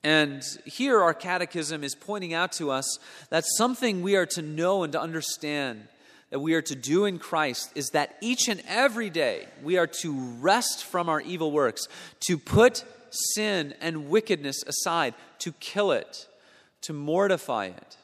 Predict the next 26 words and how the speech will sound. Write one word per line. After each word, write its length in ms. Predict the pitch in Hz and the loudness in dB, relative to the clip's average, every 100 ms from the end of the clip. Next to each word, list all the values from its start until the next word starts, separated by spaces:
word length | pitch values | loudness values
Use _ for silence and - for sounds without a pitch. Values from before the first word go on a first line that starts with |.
| - | -18
And 120 | 120 | -12
we, 200 | 127 123 | -8 -6
as 160 | 120 120 | -8 -8
we 280 | 113 104 - | -10 -12 -16
considered 400 | - 113 139 123 | -14 -10 -8 -6
this 180 | 117 - | -8 -8
morning, 240 | 127 117 | -6 -6
put 180 | 107 - | -8 -6
away 380 | 151 135 151 139 | -4 2 4 2
rampant 600 | 120 131 143 147 156 127 - - - | 0 -2 -2 -4 -8 -8 -14 -20 -20
filthiness 880 | - 139 147 160 123 95 92 - - | -4 2 2 2 -6 -8 -6 -6 -6
and, 240 | 123 117 - - - - | -8 -10 -12 -20 -20 -10
and 220 | 127 120 | -8 -2
wickedness. 840 | 139 156 151 104 90 - - - - _ _ _ _ _ | -2 -2 -6 -10 -16 -14 -14 -14 -18 _ _ _ _ _
That 140 | 147 | 0
every 200 | 170 233 | 2 4
day 140 | 220 226 | 6 4
of 80 | |
my 120 | 202 196 | 4 4
life, 160 | 185 - - | 2 0 2
I 120 | 202 | 4
rest 420 | 196 214 262 - | 4 4 4 2
from 360 | - 220 202 180 | 0 0 0 2
my 400 | 202 262 330 320 226 | 4 4 4 2 -2
evil 380 | 220 180 175 | -2 0 0
ways 500 | 143 127 127 151 220 | 2 2 0 -2 -4